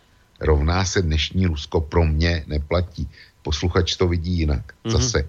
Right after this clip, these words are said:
Speaker 1: jeho
Speaker 2: Mhm.
Speaker 1: svatý právo.
Speaker 2: Mhm. Eh, ďalší mail od Petra.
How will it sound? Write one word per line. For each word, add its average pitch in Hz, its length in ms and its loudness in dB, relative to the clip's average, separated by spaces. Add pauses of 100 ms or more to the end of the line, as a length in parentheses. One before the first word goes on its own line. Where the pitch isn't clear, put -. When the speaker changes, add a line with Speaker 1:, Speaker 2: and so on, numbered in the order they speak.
Speaker 1:
jeho 78 220 2
Speaker 2:
Mhm. 90 80 0
Speaker 1:
svatý 85 320 -2
právo. 73 400 0
Speaker 2:
Mhm. 92 160 -10 (1300)
Eh, 110 640 -4 (1000)
ďalší 139 440 -2
mail 127 280 -4
od - 100 -12
Petra. 156 680 -2